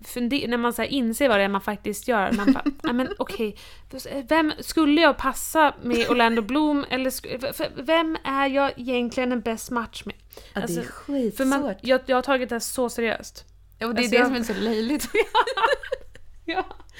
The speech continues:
Speaker 1: jag vet. Men jag har verkligen, verkligen satt, tagit den här utmaningen på stort allvar.
Speaker 2: Mm.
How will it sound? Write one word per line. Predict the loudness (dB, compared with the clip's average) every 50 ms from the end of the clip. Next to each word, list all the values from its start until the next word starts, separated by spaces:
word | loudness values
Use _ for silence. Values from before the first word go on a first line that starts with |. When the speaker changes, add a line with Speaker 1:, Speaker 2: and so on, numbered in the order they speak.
| -10 -10 -10 -10 -8 -6
Speaker 1:
jag | -6 -2
vet. | -2 0 2 2 2 4 6 8
Men | 8 8 6 4 -2 -2
jag | 2 2
har | 2 2 2
verkligen, | 2 2 2 2 0 -2 -2 -2 -2 0
verkligen | -2 -2 -4 -4 -6 -4 -4 -6 -8 -12 -16 -20 -20 -12
satt, | -8 -8 -8 -8 -8 -10 -2
tagit | 0 2 2 2 0 -4 -4 -4
den | -4 -4
här | -4 -4
utmaningen | -4 -6 -4 -2 -2 -2 -2 -4 -6 -10 -12 -16 -14
på | -12 -10 -10 -10 -12
stort | -12 -6 -4 -4 -4 -4 -6
allvar. | -8 -8 -8 -6 -6 -8 -8 -10 -14 -14 -10
Speaker 2:
Mm. | -6 -4 -4 -4 -4 -6